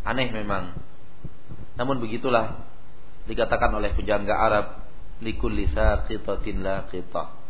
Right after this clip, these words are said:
"Likulli saqitatin laqitah." Apapun yang jorok sekalipun, yang kotor, yang,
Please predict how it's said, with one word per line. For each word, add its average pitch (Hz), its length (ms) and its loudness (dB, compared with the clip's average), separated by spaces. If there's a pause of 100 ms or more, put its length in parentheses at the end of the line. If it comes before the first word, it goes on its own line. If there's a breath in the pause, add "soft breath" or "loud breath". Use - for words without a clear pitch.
(1500)
"Likulli 139 480 0
saqitatin 139 680 0
laqitah." 147 840 4 (400)
Apapun 165 580 4
yang 135 400 0 (400)
jorok 185 400 6
sekalipun, 160 480 2
yang 131 220 0
kotor, 180 360 6
yang, 123 460 -2